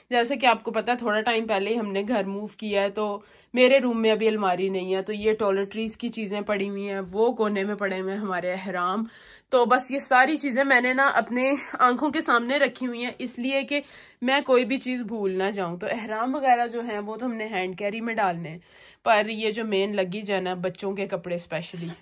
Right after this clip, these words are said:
मुझे बच्चों का ज़्यादा है कि इनकी कोई चीज़ रह ना जाए।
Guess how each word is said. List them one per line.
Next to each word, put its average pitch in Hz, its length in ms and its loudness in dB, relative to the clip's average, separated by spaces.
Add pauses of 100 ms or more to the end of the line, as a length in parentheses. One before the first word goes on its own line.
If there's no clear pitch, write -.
(120)
मुझे 202 220 -6
बच्चों 196 380 -6
का 247 120 -4
ज़्यादा 180 300 0
है 180 220 0
कि 196 160 -6
इनकी 190 240 -8
कोई 202 160 -4
चीज़ 185 280 -8
रह 180 200 -2
ना 190 140 -4
जाए। 175 260 -6